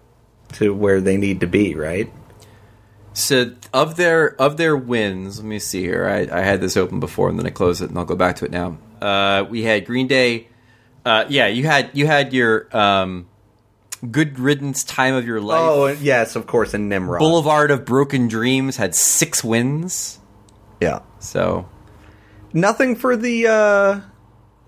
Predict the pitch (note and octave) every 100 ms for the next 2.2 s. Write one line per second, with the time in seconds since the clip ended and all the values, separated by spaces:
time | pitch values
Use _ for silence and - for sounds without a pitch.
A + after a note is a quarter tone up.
0 | _ F3+ F#3 - F3 F3+ F3+ F3 - E3
1 | D3+ C#3+ B2+ D3+ E3+ - G3 - G3 G#3
2 | - -